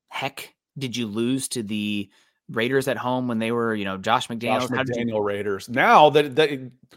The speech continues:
Speaker 2: now
Speaker 1: Feisty,
Speaker 2: it's a,
Speaker 1: yeah.
Speaker 2: they're gonna be more of a problem.
Speaker 1: Yep. Uh, you also lost a game that you definitely should have won versus the Commanders. You had to talk about the game flow and understand where you are. They, you had a good lead in that one.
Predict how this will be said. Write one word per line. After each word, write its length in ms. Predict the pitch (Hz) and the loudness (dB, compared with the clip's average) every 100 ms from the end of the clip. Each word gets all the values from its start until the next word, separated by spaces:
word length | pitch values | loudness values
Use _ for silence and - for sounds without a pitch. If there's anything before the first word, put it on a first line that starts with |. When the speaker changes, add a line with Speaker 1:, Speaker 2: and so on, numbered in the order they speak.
| _ _ _ | _ _ _
Speaker 2:
now 240 | 104 135 220 | 0 6 6
Speaker 1:
Feisty, 180 | 254 - | 6 0
Speaker 2:
it's 40 | |
a, 140 | 123 143 | -8 -4
Speaker 1:
yeah. 160 | 107 127 | -4 2
Speaker 2:
they're 160 | 135 | 4
gonna 160 | 139 147 | 4 2
be 100 | 147 | 4
more 160 | 147 151 | 8 8
of 60 | |
a 60 | 131 | 6
problem. 560 | - 147 226 92 76 _ _ _ - | 4 4 4 0 -12 _ _ _ -6
Speaker 1:
Yep. 200 | 113 - _ _ _ _ - | -6 -6 _ _ _ _ -10
Uh, 240 | - 101 104 | -2 0 0
you 180 | 120 127 | 2 2
also 300 | 131 - 127 | 2 0 0
lost 340 | 120 123 - | 2 2 0
a 60 | 135 | -6
game 260 | 117 117 | -2 -2
that 60 | 113 | -2
you 120 | 104 | -4
definitely 300 | 120 156 147 | -2 -2 -2
should 160 | 131 131 | -4 -4
have 80 | 113 | -4
won 240 | 117 117 | -2 -2
versus 320 | 113 113 120 | -2 -4 -6
the 80 | 107 | -10
Commanders. 400 | 117 123 123 95 | -8 -4 -4 -4
You 80 | 160 | 2
had 120 | 196 | 2
to 140 | 170 | 0
talk 220 | - 156 180 | 2 2 4
about 240 | 143 110 | 2 2
the 80 | 117 | -2
game 300 | 107 113 135 | -2 -2 -2
flow 200 | - 143 | -4 -2
and 80 | 123 | -2
understand 380 | 123 120 120 | -2 -4 -4
where 80 | 120 | -4
you 80 | 107 | -2
are. 100 | 117 | 0
They, 100 | 135 | -2
you 160 | 196 233 | -4 -4
had 100 | 214 | -2
a 40 | |
good 200 | 143 190 | 0 0
lead 180 | 160 277 | 0 0
in 80 | 151 | 2
that 220 | 101 78 | 2 0
one. 180 | 76 | -12